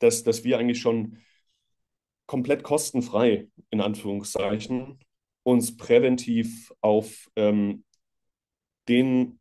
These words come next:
Moment einstellen können, wenn etwas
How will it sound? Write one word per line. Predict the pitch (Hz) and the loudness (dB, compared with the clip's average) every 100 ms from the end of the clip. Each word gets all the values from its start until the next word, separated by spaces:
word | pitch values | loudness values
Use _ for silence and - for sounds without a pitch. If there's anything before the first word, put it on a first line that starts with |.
| _ | _
Moment | - 113 113 117 - | -6 0 2 2 2
einstellen | 113 113 113 110 | -2 0 -2 -2
können, | 110 107 104 104 _ _ _ _ _ - | -2 -2 -2 -8 _ _ _ _ _ -4
wenn | 104 113 117 113 | 2 2 2 0
etwas | 113 107 104 104 - - | -2 -2 -2 -2 -8 -14